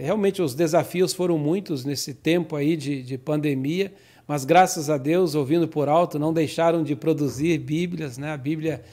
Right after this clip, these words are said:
ainda continuou sendo, sendo produzida, talvez não como era antes, né? Mas continuou sendo produzida e chegando, né, até as, até as pessoas,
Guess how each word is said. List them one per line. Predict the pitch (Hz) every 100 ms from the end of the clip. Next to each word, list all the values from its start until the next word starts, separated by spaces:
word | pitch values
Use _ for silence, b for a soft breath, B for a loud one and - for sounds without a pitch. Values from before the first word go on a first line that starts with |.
| b b b
ainda | 139 151 156 151
continuou | - - 160 156 147 147 175
sendo, | 165 160 165 156 135 120
sendo | - 156 147
produzida, | 147 143 143 113 165 180
talvez | 160 151 165
não | 151 196
como | 185 170 156
era | 160 160
antes, | 143 160 208 180 -
né? | 147 175 _ b b b -
Mas | 147 147
continuou | - 156 143 156 185
sendo | - 160 151
produzida | 151 143 131 139 170
e |
chegando, | 160 185 160 135 147 175 156
né, | 135 147
até | 127 147 151
as, | 143 - -
até | 131 - 143
as | 135
pessoas, | - 120 - 151 180 196